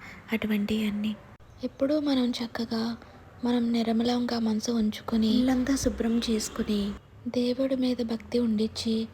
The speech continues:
శ్రద్ధతో పూజ చెయ్యాలి. అంతేగాని ఇంట్లో మగవాళ్ళకి "అమ్మోయ్ పండగ వస్తుందంటే ఖర్చు"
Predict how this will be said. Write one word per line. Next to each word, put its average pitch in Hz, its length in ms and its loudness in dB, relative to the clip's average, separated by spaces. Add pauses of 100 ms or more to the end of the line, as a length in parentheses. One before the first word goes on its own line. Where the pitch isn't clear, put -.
(260)
శ్రద్ధతో 233 600 2
పూజ 226 420 0
చెయ్యాలి. 214 680 -2 (440)
అంతేగాని 226 880 2 (440)
ఇంట్లో 262 340 2
మగవాళ్ళకి 226 880 0 (380)
"అమ్మోయ్ 240 400 6 (240)
పండగ 240 320 6
వస్తుందంటే 226 640 2
ఖర్చు" 233 480 0